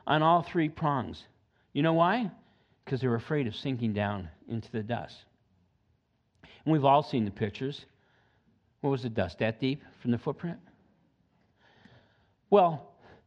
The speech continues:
the calculation was that the earth being so many millions of years old, the dust would be that deep. Well, the,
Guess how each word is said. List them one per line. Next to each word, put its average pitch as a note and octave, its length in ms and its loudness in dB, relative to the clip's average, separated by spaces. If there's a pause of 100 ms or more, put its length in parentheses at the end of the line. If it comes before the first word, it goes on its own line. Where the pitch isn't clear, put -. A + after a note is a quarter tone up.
(140)
the D3 80 0
calculation G3+ 800 4
was A#2+ 320 2 (260)
that C3 180 2
the D3 160 -4
earth F3+ 280 2
being C#3+ 360 2 (100)
so - 180 0
many E3 240 2
millions D3+ 400 2
of B2 120 0
years C3 240 2
old, F#3 220 2
the D3 80 0
dust C3+ 340 -2
would C#3 120 -4
be C3 100 -2
that C3 240 -2
deep. - 280 -6 (340)
Well, E3 160 6
the, D3 160 0